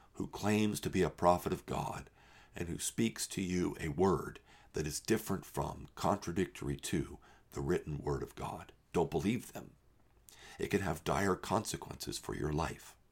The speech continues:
So, shun them. Call them out for what they are, a false prophet. They could be a prosperity preacher on television with an audience of millions.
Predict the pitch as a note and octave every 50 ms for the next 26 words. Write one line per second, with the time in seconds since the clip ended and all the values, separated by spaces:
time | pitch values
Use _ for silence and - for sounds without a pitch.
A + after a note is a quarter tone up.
0 | _ _ _ _ _ _ _ _ _ - _ _ _ _ _ - _ _ _ _
1 | _ _ _ _ _ _ _ - _ _ _ - - E2 D2+ C#2 - - - _
2 | _ _ - _ _ _ _ _ _ _ _ - - - - G2+ G2 G2 F#2 D#2
3 | C#2 - - - - _ _ _ _ _ _ _ _ _ _ _ _ _ - _
4 | - - - _ _ _ _ _ - - F#2 F#2 G2 G2 F2 F2 D#2+ C#2+ D#2 D2+
5 | C#2+ - - - D#2 C#2 C#2 C#2 C2+ C2 C#2 C#2+ C#2+ C2+ - - - D2 - -
6 | - - C#2 B1+ - - - - _ - - A1 - - - - - _ _ -
7 | _ - _ _ _ - - - - - - - - - F2 - - D2+ - F#2+
8 | F2 - - - - D2 C#2+ - - - F#2+ G2 G2+ G2+ G#2+ G#2 - - - -
9 | - - - G#2 - - - A#1 - - G2+ G2+ F#2 F#2+ F#2 G2+ F#2+ F2 G2+ F2+
10 | - - - - - - - _ - - - A1+ - - F2 F#2 F#2+ G2 F2+ F2
11 | - - - - D#2+ E2+ F#2+ G2 F#2+ - G2+ F#2+ F#2 - F#2+ G2 - -